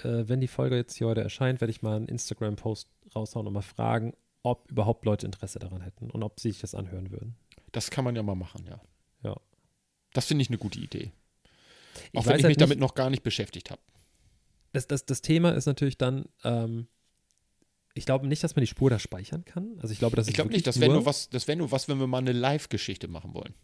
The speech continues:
Speaker 1: Nee, äh, na ja gut, also wir könnten ja das jetzt gerade machen, was wir jetzt in diesem Augenblick tun.
Speaker 2: Ja.
Speaker 1: Und
Speaker 2: Aber dann
Speaker 1: dabei
Speaker 2: hört
Speaker 1: läuft,
Speaker 2: uns, hört
Speaker 1: laufen
Speaker 2: sich
Speaker 1: da
Speaker 2: ja
Speaker 1: hier
Speaker 2: keiner
Speaker 1: drauf.
Speaker 2: mehr den Podcast an.
Speaker 1: Das kann natürlich sein, ja, stimmt.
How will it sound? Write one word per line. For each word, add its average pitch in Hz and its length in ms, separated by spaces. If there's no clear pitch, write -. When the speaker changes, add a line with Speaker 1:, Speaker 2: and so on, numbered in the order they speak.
Speaker 1:
Nee, 139 300
äh, 131 140
na 127 120
ja 156 80
gut, 170 160
also 113 200
wir 131 140
könnten - 280
ja 113 100
das 143 200
jetzt - 180
gerade 113 200
machen, 120 240
was 101 160
wir 101 80
jetzt 147 180
in 143 60
diesem 131 180
Augenblick 113 260
tun. 170 280
Speaker 2:
Ja. 107 220
Speaker 1:
Und 120 180
Speaker 2:
Aber 123 80
dann - 20
Speaker 1:
dabei 135 140
Speaker 2:
hört 131 100
Speaker 1:
läuft, 120 100
Speaker 2:
uns, 127 80
hört - 100
Speaker 1:
laufen - 160
Speaker 2:
sich 147 80
Speaker 1:
da 139 60
Speaker 2:
ja 135 60
Speaker 1:
hier - 80
Speaker 2:
keiner 143 140
Speaker 1:
drauf. 135 60
Speaker 2:
mehr 123 80
den 117 100
Podcast - 420
an. 90 100
Speaker 1:
Das - 200
kann 117 160
natürlich 156 320
sein, 104 300
ja, 117 180
stimmt. 98 420